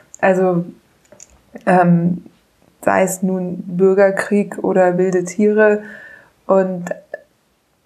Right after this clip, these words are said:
du machst es so, dass du dich quasi mit allem auseinandersetzt und eben dann dir Wissen zulegst, um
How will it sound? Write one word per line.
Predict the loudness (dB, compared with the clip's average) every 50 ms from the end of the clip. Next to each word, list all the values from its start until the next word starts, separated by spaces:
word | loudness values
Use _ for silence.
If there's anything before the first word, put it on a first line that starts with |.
| _ _
du | 0 2 4
machst | 4 2 2 0 -2
es | -4 0 2
so, | 2 2
dass | 2 0 -2 -6
du | -8 -6 -6 -6 -8 -10 -18 -20 -20 _ _ _ _ _ -2
dich | -2 -2 -2 -4 -4
quasi | -2 -2 0 0 0 -2
mit | -4 -4 -4 -4 -2
allem | 0 0 0 2 0
auseinandersetzt | 0 0 -2 -4 -2 0 0 0 2 2 0 0 0 -2 -8 -14 -18 -20 _ _ _
und | -4 -4 -4 -2 -2
eben | 0 0 0 0 0 -2 -4 -6 -8 -12 _ _
dann | 0 0 0 0 -2 -6 -8 -10 -12 -16 -20 _ _ _ _ _ _ _ _ _ _ _ _ _ _ _ _ _ 0
dir | 2 2 4 2
Wissen | 2 0 0 0 -2 -2 -2 -4 -6
zulegst, | -4 -2 0 0 0 2 0 0 0 -2 -6 -12 -16 -12 -4
um | 0 0 2 2 2 2 0 -4 -8 -12